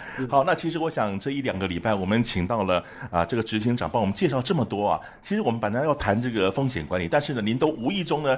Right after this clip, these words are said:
Speaker 2: 透露很多新的信息出来，<laughs> 我们可以说是获益良多啊。你最后是不是也给我们一些什么样的建议呢？
Speaker 1: 呃，我是建议大陆台商啊，现在所比较，比较长久的哈，它已经有一个生存的模式了。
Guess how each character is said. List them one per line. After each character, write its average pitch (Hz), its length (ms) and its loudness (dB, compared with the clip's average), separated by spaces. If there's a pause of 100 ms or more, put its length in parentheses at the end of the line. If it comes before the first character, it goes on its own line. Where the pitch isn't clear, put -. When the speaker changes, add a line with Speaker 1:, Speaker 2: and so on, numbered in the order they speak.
(140)
Speaker 2:
透 202 160 4
露 190 160 -4
很 160 180 -2
多 190 160 0
新 190 280 -2
的 175 100 0
信 180 220 -4
息 160 140 0
出 170 180 -4
来， 135 260 0
<laughs> - 80 -14
我 127 80 2
们 135 180 4
可 165 120 0
以 123 80 4
说 151 160 0
是 151 100 -2
获 143 240 2
益 120 80 2
良 92 260 2
多 104 180 0
啊。 - 80 0 (220)
你 175 140 6
最 202 100 2
后 220 140 4
是 202 80 0
不 208 60 -2
是 196 80 0
也 123 100 4
给 127 160 2
我 95 80 2
们 101 100 0
一 110 40 0
些 120 180 0
什 113 100 -4
么 101 60 2
样 98 100 2
的 87 40 -6
建 95 200 -2
议 92 40 -4
呢？ 85 120 -4 (380)
Speaker 1:
呃， 143 300 2
我 139 260 -2
是 220 160 -4
建 190 260 -2
议 170 240 2 (100)
大 240 160 6
陆 226 140 2
台 123 240 0
商 135 240 0
啊， 110 220 -2 (240)
现 208 240 2
在 170 300 2 (500)
所 117 500 -2 (280)
比 123 100 0
较， 180 300 2
比 - 500 -14
较 185 120 6
长 190 280 4
久 123 200 4
的 104 200 -8
哈， 117 240 -2
它 175 160 2
已 - 40 0
经 156 200 2
有 117 200 4
一 123 100 0
个 131 180 0
生 175 200 0
存 127 140 0
的 117 80 0
模 110 220 -6
式 160 260 0
了。 - 100 -6